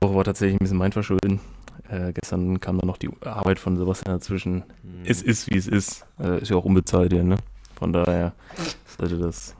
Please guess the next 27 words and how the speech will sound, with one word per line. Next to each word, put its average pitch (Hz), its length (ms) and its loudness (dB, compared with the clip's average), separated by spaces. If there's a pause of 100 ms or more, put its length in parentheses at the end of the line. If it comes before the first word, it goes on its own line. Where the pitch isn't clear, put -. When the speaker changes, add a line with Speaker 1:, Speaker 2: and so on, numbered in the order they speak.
(100)
Speaker 1:
sollte 90 280 -2
das - 260 -4
<laughs> 101 100 -4
ja 117 60 2
auch - 120 -6
kein - 220 -2
großes - 240 -4
Speaker 2:
Ja, 104 80 -6
Speaker 1:
Problem 98 380 2
sein. 98 240 2
Speaker 2:
es 104 80 -4
ist, - 80 -8 (1040)
es - 120 -18
ist - 100 -6
schwieriger 127 420 0
geworden 98 440 0
als 98 200 -6
damals, 101 340 0
wo 98 100 -6
wir 98 60 0
angefangen 101 380 -2
haben, 98 140 0
noch 98 120 0
in 98 80 -2
der 95 60 -2
Schule 104 300 -2
waren. 95 320 2